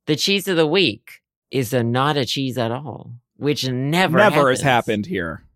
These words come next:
Speaker 1: So, uh, nacho fries. You ever had 'em? Taco Bell?
Speaker 2: Oh, yeah. Are you gonna talk about the vegan nacho cheese?
Speaker 1: Uh, well, we don't call it vegan nacho cheese. We call it vegan nacho sauce.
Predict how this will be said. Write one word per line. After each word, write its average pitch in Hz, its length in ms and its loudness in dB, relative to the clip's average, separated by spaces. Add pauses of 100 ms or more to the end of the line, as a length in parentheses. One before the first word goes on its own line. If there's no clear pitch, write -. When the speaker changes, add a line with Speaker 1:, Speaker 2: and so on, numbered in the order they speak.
(320)
Speaker 1:
So, 143 520 2 (460)
uh, 131 320 2
nacho 143 680 0
fries. - 680 -6 (100)
You 143 160 0
ever 147 180 2
had 160 220 2
'em? 185 220 -6 (120)
Taco 165 280 0
Bell? 165 280 2
Speaker 2:
Oh, 226 220 2
yeah. 262 400 2
Are 180 120 4
you 190 60 0
gonna 190 160 2
talk 180 180 2
about 170 160 0
the 147 120 2
vegan 139 280 2
nacho 135 300 0
cheese? 139 580 -4 (540)
Speaker 1:
Uh, 143 220 2 (200)
well, 131 400 0
we 139 220 2
don't 165 180 2
call 175 220 2
it 117 140 0
vegan 123 460 -2
nacho 113 380 -2
cheese. 95 300 -8
We 123 100 -2
call 120 220 2
it 101 100 0
vegan 113 340 0
nacho 104 380 0
sauce. - 680 -4